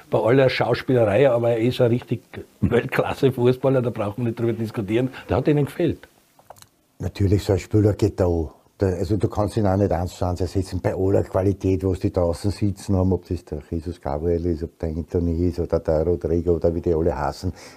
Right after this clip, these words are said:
Speaker 2: vollkommen wurscht.
Speaker 1: Mhm.
Speaker 2: Also, aber der Neymar ist trotzdem noch einmal über diese alle zu stellen. Das muss man schon sagen, und dass einer der Auge, das ist auch klar, nicht?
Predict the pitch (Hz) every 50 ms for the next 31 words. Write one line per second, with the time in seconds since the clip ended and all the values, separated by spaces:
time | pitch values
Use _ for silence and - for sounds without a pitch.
0 | - - - - - 104 101 107 101 - - 98 90 85 85 82 78 78 76 80
1 | 85 90 85 - - - - - 90 85 85 87 90 92 - - 101 92 - 104
2 | - - - - - - 107 107 104 110 107 - - - 98 92 90 90 85 -
3 | - - 90 98 95 90 85 85 82 82 90 92 95 - 107 98 92 85 - -
4 | - 85 92 92 90 - - 95 87 80 80 87 87 87 87 85 85 82 85 85
5 | 85 85 - - - - - _ _ _ _ _ _ - - - 131 110 92 98
6 | - - 98 85 90 104 - - 85 85 87 - - - 87 - - 85 76 78
7 | 78 78 - - - - - - - - - 98 90 101 101 92 98 92 85 110
8 | 101 - 104 95 95 90 - 98 85 - - 92 90 92 90 - 95 90 80 80
9 | 85 80 85 92 82 90 76 73 67 65 64 - 64 64 62 - - _ 87 82
10 | 76 82 92 92